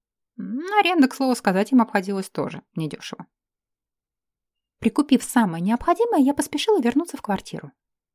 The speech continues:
где меня ждал голодный фамильяр. Уже заходя в кампус, я заметила, как у кустов мелькнула тень в знакомой кепке, и хмыкнула. По всей видимости,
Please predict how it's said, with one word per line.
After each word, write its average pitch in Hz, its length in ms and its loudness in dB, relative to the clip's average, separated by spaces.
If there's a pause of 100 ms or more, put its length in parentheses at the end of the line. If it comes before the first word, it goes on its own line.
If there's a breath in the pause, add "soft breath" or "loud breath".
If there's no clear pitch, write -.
где 170 160 -2
меня 165 220 -2
ждал 240 440 -2 (300)
голодный 156 440 -4
фамильяр. 147 480 -10 (1700)
Уже 196 220 2
заходя 277 380 0
в - 80 -10
кампус, - 380 -4
я 247 160 2
заметила, 254 520 2
как 233 240 -4
у 208 40 -2
кустов - 460 -6
мелькнула 320 520 -2
тень 156 320 2
в - 20 -12
знакомой 262 460 2
кепке, - 440 -6 (1300)
и 277 100 0
хмыкнула. - 800 -6 (2250)
По 170 100 4
всей 165 320 -6
видимости, 349 500 -8